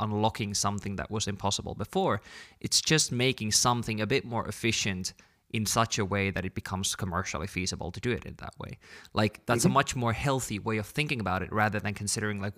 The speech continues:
Speaker 1: "Ooh, what's the next transformative or new thing that we can start doing with this?" Like, it, for example, in the case of Neural D S P, the way that I hear it is you had the best people and you had the best vision,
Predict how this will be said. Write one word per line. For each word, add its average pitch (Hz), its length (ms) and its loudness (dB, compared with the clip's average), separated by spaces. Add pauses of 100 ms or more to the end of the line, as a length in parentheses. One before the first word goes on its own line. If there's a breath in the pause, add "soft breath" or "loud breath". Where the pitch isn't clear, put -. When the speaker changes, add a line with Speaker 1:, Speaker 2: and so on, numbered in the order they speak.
(120)
Speaker 1:
"Ooh, 120 140 0
what's 120 220 2
the 110 100 -4
next - 220 -4
transformative 117 720 4
or 107 100 0
new 120 280 2
thing 104 400 0 (260 soft breath)
that 98 160 4
we 101 140 6
can 98 160 0
start 98 340 -2
doing 131 280 0
with - 220 -10
this?" - 280 -6 (600 soft breath)
Like, 107 360 2
it, - 140 -8 (260)
for 127 80 2
example, 117 280 4
in 117 60 2
the 113 80 -2
case 117 180 2
of 123 80 -2
Neural 120 220 2
D 110 80 4
S 110 80 2
P, 143 180 0
the 107 100 0
way 107 120 2
that 98 100 -4
I 107 100 0
hear 143 180 0
it 101 160 -4
is 104 440 0 (1400 soft breath)
you 135 180 4
had 160 200 4
the 139 60 2
best 139 260 0
people 139 320 -2
and 110 100 0
you 110 80 0
had 120 140 -2
the 113 60 -4
best 101 220 0
vision, 123 420 -2